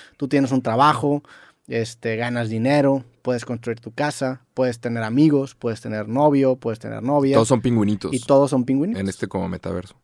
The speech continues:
Speaker 1: Entonces es un juego bastante inocente creado por Disney para niños.
Speaker 2: Ah.
Speaker 1: En donde la idea era, pues, enseñarle a niños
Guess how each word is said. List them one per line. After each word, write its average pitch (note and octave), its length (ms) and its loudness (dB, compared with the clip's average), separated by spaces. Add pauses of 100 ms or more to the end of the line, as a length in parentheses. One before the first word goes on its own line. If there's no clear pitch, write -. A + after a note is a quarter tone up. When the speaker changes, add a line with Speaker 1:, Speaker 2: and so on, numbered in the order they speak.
(140)
Speaker 1:
Entonces - 280 -2
es E3 60 0
un F3 100 0
juego F#3 400 6
bastante F3 680 2
inocente E3+ 460 -2
creado C#3+ 280 2
por C#3 180 2
Disney D3+ 340 2
para A#2 220 -2
niños. F#3 480 -4 (200)
Speaker 2:
Ah. A#2+ 400 -10 (720)
Speaker 1:
En D3+ 220 4
donde D3+ 340 6
la C#3 400 4
idea E3+ 480 8
era, D#3 240 6
pues, - 160 -8
enseñarle D#3 520 0
a D#3 40 0
niños C#3 560 -2